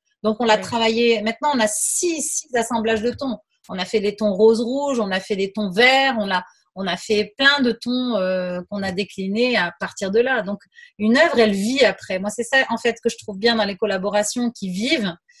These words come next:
Speaker 1: c'est que là, on a réussi quelque chose. Quand ça continue à faire une boule de neige qui, qui grossit.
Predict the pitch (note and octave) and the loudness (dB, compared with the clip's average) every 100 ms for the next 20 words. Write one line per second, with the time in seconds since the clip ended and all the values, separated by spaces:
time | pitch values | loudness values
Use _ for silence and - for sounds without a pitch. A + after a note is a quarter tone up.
0 | _ - A#3 A#3+ C4 C4+ B3+ A3+ G#3+ G3 | _ 0 0 4 4 4 2 2 2 0
1 | A3 G3+ F#3+ - F3+ F3+ G3+ G#3+ G#3+ C4 | -4 -6 -6 -6 -8 -8 -4 0 0 0
2 | C4 - C4 C4+ C4 - A#3+ A3 G#3 F#3 | -6 -2 0 2 0 2 0 2 0 0
3 | C4+ A#3 A#3 G#3+ G#3+ B3+ B3 A3 F#3 - | 0 2 4 4 4 2 -2 -6 -8 -10
4 | F#3+ F#3+ - F3+ | -8 -8 -10 -14